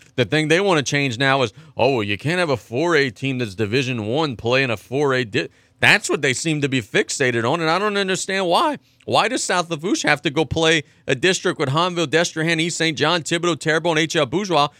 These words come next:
when they are a four A school? Just put them in the damn four A bracket with every single other four A school. Make them Division Two,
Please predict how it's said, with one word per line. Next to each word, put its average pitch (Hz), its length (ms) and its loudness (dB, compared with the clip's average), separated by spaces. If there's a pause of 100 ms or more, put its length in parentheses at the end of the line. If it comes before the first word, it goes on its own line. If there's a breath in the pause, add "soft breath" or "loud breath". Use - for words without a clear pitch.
(180 soft breath)
when 180 200 2
they 196 160 4
are 214 320 4
a 190 40 2
four 208 300 4
A 202 120 2
school? 240 340 -2
Just 185 200 -2
put 226 240 2
them 226 140 0
in 208 100 -2
the 190 60 -4
damn 202 240 2
four 233 340 4
A 196 80 4
bracket 175 420 2
with 185 120 0
every 196 400 2
single 208 420 0
other 208 220 4
four 196 260 0
A 180 80 2
school. 233 320 0
Make 170 300 2
them 208 180 0
Division 175 460 0
Two, 226 320 -2